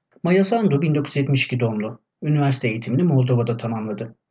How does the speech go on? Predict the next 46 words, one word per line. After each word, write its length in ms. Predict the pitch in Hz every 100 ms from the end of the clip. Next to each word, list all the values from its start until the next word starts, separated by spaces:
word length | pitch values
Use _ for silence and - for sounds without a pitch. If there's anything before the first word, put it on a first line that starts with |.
| _ _ _ -
Ancak 460 | 147 135 123 139
iki 180 | 147 131
bin 80 | 143
on 180 | 147 139
yılında 360 | 120 107 110
Harvard 420 | 147 151 143 123 120
Üniversitesi 560 | 113 113 110 98 - -
bünyesindeki 680 | 123 117 - 104 101 180 175 _ _ _
John 220 | 143 135
F. 120 | 127 123
Kennedy 360 | - 143 123 135
School 380 | 131 - 131
of 220 | 123 120 -
Government'tan 680 | 131 123 117 113 - 120 117
da 60 |
mezun 360 | 110 113 110 113
oldu. 360 | 110 104 123 - _ _ _ _
İki 220 | - 135 123
bin 60 |
on, 220 | 135 131
iki 200 | 131 127
bin 60 | 135
on 140 | 139
iki 180 | 135 123
yıllarında 420 | 113 110 107 185
Dünya 340 | 175 143 139 123
Bankası'nda 540 | 113 110 - 170 180
danışman 400 | 131 123 127 123
olarak 280 | 113 110 113
çalıştı. 480 | - 113 - 120 120 _ _ _ _ _
Sonrasında 720 | - 185 147 127 - 113 160 185
iki 280 | 139 135
bin 80 | 139
on 140 | 143 131
iki, 220 | 120 143
iki 200 | 139 131
bin 60 |
on 200 | 139 139
beş 180 | 120 117
yıllarında 360 | 123 110 113 165
Moldova'da 580 | 165 139 123 104 98 -
Eğitim 400 | 139 131 135 123
Bakanı 300 | 120 117 117
olarak 320 | 117 110 110
görev 240 | 113 110
yaptı. 400 | 107 101 120 120